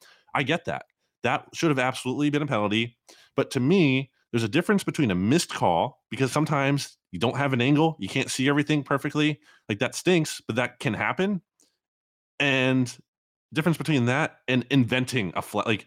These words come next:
I don't know what they possibly saw on the Logan Wilson pass breakup that said that was pass interference. Like, I don't know what you could have seen from that play.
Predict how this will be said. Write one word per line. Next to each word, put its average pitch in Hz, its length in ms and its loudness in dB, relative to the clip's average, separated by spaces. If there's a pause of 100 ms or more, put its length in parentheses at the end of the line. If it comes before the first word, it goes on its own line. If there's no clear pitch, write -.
(180)
I 147 80 0
don't 190 200 0
know 120 640 0
what 110 300 -4
they - 140 -2
possibly 135 480 -2
saw 90 440 2 (340)
on 120 100 2
the 110 80 2
Logan 107 400 0
Wilson 104 380 -2
pass 104 240 -2
breakup 87 400 -4
that 101 160 -2
said 104 260 0
that 98 140 -2
was 95 100 -6
pass 87 300 -4
interference. 73 420 -12
Like, 101 160 -4
I 131 60 0
don't 139 180 -4
know 127 200 0
what 123 420 -2
you 123 100 -6
could 123 140 -4
have 98 100 -4
seen 151 380 2
from 123 140 -4
that 127 120 0
play. 120 340 0